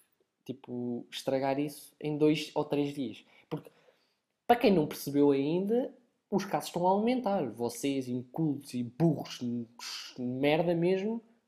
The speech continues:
foram para a praia porque estava vinte e nove graus, malta.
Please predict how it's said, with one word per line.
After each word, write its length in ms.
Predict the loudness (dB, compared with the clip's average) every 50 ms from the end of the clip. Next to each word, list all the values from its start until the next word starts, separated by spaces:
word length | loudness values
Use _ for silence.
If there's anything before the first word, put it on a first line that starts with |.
| _ _ _
foram 320 | 0 2 2 2 2 4
para 120 | 4 4 4
a 40 | 4
praia 300 | 2 2 2 2 0 0
porque 220 | -2 -6 -8 -4
estava 480 | 0 0 0 0 0 -2 -4 -4 -4 -4 -4
vinte 380 | -2 0 2 2 2 2 0
e 40 | -2
nove 260 | 0 0 0 0 -2 -4
graus, 420 | -6 -6 -6 -6 -8 -10 -12 -14 _
malta. 240 | -14 -14 -14 -16